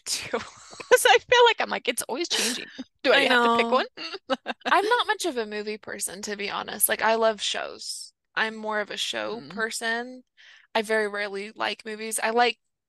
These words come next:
Speaker 1: I like storylines that continue forward, where I don't have to be so bought into the one storyline.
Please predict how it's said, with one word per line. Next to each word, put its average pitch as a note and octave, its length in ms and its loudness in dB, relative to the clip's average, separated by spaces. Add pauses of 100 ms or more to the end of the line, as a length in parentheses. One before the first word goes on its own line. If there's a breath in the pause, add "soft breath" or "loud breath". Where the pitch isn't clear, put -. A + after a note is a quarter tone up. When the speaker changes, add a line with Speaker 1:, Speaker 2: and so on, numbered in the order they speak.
(200)
Speaker 1:
I A3 100 -4
like C4+ 180 -6
storylines G#3 560 0
that - 140 -6
continue G3 600 -12
forward, E3+ 460 -2
where F3+ 120 6
I F#3+ 100 6
don't G3+ 260 0
have G#3+ 220 0
to A3 120 -4
be F#3 320 -6
so G3+ 280 0
bought F#3+ 280 0
into E3+ 280 -8
the E3+ 100 -10
one D#3+ 320 -12
storyline. G#3+ 1000 -8